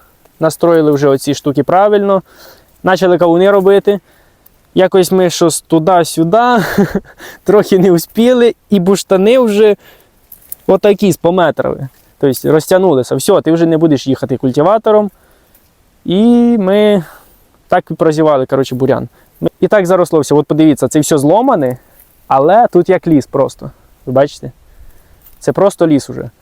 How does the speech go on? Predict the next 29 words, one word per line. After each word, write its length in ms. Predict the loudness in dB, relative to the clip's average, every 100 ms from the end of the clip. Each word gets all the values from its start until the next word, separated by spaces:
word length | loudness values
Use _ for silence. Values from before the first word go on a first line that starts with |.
| _ _ _ -8
Ну, 340 | -2 -2 -4 -8 -6
якби 240 | -4 -2
то 100 | 0
ми 80 | 0
буряни 300 | 0 0 0
вирощували, 500 | 0 -2 -4 -4 -2
а 20 |
не 120 | -2
якісь 220 | -6 -6
гарбузи 380 | -4 -4 -2 -4
чи 120 | -6
ще 200 | -4 -4
щось. 280 | -4 -10 -18 -20 -20 -20 -8 -2
Ну 80 |
і 60 | 0
багато, 340 | 0 -2 -2
от 100 | -2
бачите, 340 | 0 -2 -2 -2
є 320 | 0 0 -2 -10 -20 -14
гналих, 560 | -6 -2 0 0 -2 -8 -18 _ _ _
передавлених. 840 | 0 0 2 0 2 0 -2 -6 -18 _ _ _ _ _ _ _ -6
За 180 | -2 -2
счет 240 | 0 0
нерівні-, 400 | 2 2 2 0
нерівної 680 | -2 -2 0 2 2 2 0
площаді 520 | 2 0 0 -2 0
і 40 | 0
за 140 | -2
счет 240 | -2 -4